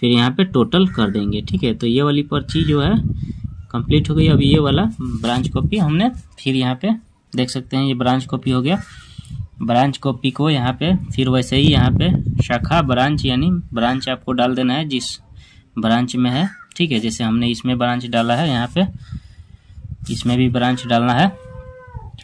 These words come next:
और यहाँ पे वैसे ही डेट आपको लिख देना है, जो डेट में पैसा जमा कर रहे हैं वो डेट आपको ऐसे ही लिख देना है। और फिर इस वाले,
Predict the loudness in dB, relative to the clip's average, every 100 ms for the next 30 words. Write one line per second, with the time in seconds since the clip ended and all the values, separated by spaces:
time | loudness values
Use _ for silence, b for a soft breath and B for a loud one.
0 | -14 -6 -4 -2 0 0 0 -2 -2 0
1 | 2 2 2 0 0 -2 0 0 2 0
2 | 0 0 0 0 0 0 -2 -4 -6 -2
3 | -2 -2 0 2 2 0 -4 -2 -2 0
4 | -2 0 -2 -2 -4 -2 -2 -2 0 0
5 | 0 -2 -2 0 0 0 -4 B B B
6 | B B B -4 0 0 2 2 2 0
7 | 0 0 2